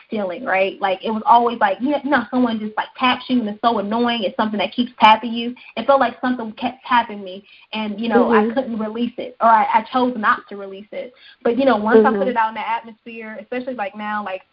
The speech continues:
Speaker 1: I put it out in this book, like, I sleep so much better at night. I
Speaker 2: Do
Speaker 1: sleep
Speaker 2: you
Speaker 1: so much
Speaker 2: really?
Speaker 1: better.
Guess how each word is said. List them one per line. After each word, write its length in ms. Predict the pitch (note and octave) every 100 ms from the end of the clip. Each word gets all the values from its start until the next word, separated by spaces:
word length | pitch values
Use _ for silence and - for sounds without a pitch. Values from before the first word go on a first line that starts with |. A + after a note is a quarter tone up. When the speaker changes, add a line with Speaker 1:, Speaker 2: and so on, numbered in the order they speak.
| _
Speaker 1:
I 100 | A3
put 140 | G#3+ A#3+
it 80 | A3+
out 180 | A3
in 80 | A3
this 160 | G#3+ G3+
book, 240 | G#3 A#3+ - _ _
like, 220 | - A3 -
I 120 | A#3+
sleep 220 | - C4+ B3+
so 100 | A#3
much 220 | E3 G#3+
better 240 | G#3 G3
at 140 | F3+ -
night. 260 | - - - _ _ _ _ _ _ _ _ _ _ _ _ _ _ _ _
I 100 | -
Speaker 2:
Do 120 | A3 D4
Speaker 1:
sleep 140 | F4+
Speaker 2:
you 60 | A4+
Speaker 1:
so 60 | F#4+
much 260 | G#4+ G#4+
Speaker 2:
really? 160 | G#3 F3
Speaker 1:
better. 260 | F4 A3+